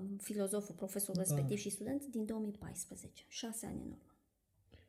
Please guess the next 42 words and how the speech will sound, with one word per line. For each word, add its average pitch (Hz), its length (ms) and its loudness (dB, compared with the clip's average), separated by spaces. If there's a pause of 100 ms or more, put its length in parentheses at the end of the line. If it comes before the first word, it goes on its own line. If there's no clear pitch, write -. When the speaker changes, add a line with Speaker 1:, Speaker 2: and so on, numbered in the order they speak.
Speaker 2:
N-a 165 160 12
fost 131 180 8
întrebat, 127 400 12
bănuiesc, 117 320 12
dacă 117 440 8
încă 139 280 12
susține 147 580 12
acele 123 380 12
opinii 120 340 12
sau, 139 140 8
mă 175 140 12
rog, 202 120 12
nici 160 160 12
Speaker 1:
Nu, 160 60 12
Speaker 2:
nu 175 60 12
era 165 220 12
Speaker 1:
nu 165 60 12
contează. 170 140 12 (120)
Speaker 2:
relevant, 180 280 12
având 143 240 12
în 139 60 12
vedere 135 320 12
că 131 120 6 (120)
Speaker 1:
Nu 208 240 6
mai 285 220 6
contează. - 580 -2 (640)
Uh, - 80 6 (120)
uh, 208 60 4
uh, - 600 0
vedeți? 226 400 2 (680)
Timpul 269 640 6 (240)
se - 240 2
comprimă, 196 520 2
nu 220 160 8
doar 233 220 6
spațiul - 420 4
se 190 140 0
comprimă 190 480 2
din 196 160 4
punct 208 200 0
de 208 60 2
vedere 131 280 6